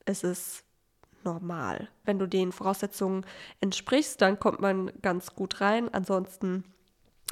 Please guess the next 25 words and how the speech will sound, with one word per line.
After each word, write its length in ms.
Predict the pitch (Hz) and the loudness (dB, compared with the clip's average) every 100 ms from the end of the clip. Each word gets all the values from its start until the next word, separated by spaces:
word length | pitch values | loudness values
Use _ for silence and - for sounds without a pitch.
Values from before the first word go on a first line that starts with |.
| - - - - | -10 -18 -20 -14
ja, 80 | - | -12
kann's 320 | - 185 190 | -6 -2 -2
vielleicht 240 | 175 185 - | 0 0 2
sein, 180 | 180 190 | 2 2
wenn 80 | |
man 100 | 185 | 0
jetzt 180 | 185 - | -2 -2
zum 60 | 185 | -4
Beispiel 200 | 190 190 | -2 -4
kein 200 | - - | -4 -4
Englisch 220 | 185 190 | -2 -4
spricht, 300 | - 190 - | -2 -6 -4
dass 120 | 170 | -4
man 140 | 180 - | -4 -2
eher 220 | 175 175 - - | -2 -2 -6 -8
schwierigere 520 | - 220 202 180 175 | 2 4 6 4 2
Voraussetzungen 840 | 180 - 165 165 - - - 170 180 | 0 2 2 2 0 -4 -2 -4 -2
hat. 240 | 185 - - - - - _ | -4 -6 -12 -20 -20 -20 _
Aber 600 | 180 180 185 180 180 180 - _ _ _ _ _ _ _ _ _ _ _ _ | -2 0 0 0 -2 -4 -8 _ _ _ _ _ _ _ _ _ _ _ _
da 140 | - 180 - - | -2 -2 -4 -12
kommt 280 | - 196 196 | -4 -4 -4
es 160 | - | -4
wirklich 320 | 180 185 190 | -4 -4 -4
auch 120 | 180 190 | -4 0
immer 380 | 190 180 180 | 2 4 2